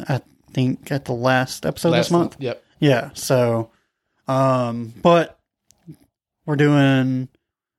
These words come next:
Speaker 1: uh, Mount Rushmore slash draft of alternate versions of characters. Um,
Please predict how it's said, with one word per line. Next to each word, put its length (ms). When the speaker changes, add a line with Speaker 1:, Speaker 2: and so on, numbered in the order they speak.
Speaker 1:
uh, 540
Mount 220
Rushmore 560
slash 380
draft 440
of 520
alternate 500
versions 400
of 100
characters. 520
Um, 540